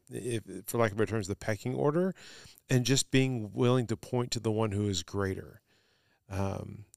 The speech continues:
a-, and do it in a way that it's not like I know it all, but, like, I don't know it all, but I get to discover this, and I get to discover this in community, to bring it even back further about the body,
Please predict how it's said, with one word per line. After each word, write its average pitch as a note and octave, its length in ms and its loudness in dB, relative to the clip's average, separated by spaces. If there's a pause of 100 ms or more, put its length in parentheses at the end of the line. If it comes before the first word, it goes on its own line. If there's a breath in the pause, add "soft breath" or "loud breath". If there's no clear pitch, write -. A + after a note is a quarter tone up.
(100)
a-, C3 220 0
and A#2+ 180 4
do C#3 180 10
it C#3+ 60 8
in B2 80 2
a A#2 80 4
way A#2 240 8
that A2 180 6
it's - 140 -2
not A#2 180 2
like G#2+ 300 2
I G#2+ 180 6
know G2+ 220 2
it F#2 80 4
all, F2+ 560 6 (440)
but, B2+ 200 4
like, A#2+ 320 4
I G2+ 100 0
don't B2+ 340 2
know G2 200 0
it - 60 -4
all, - 320 -8 (180)
but C3+ 100 2
I B2+ 140 6
get B2 180 0
to A#2+ 80 2
discover A2+ 640 4
this, - 300 -2
and A#2+ 120 2
I C3+ 60 8
get D3+ 140 2
to C#3+ 80 2
discover B2 380 4
this A#2 280 4
in C#3 300 4
community, A2+ 720 2
to G#2 80 -4
bring G#2+ 180 0
it A2+ 80 -4
even G#2 240 0
back G2+ 300 4
further A2+ 420 2
about F2+ 360 -2
the F#2+ 80 -6
body, A2+ 380 2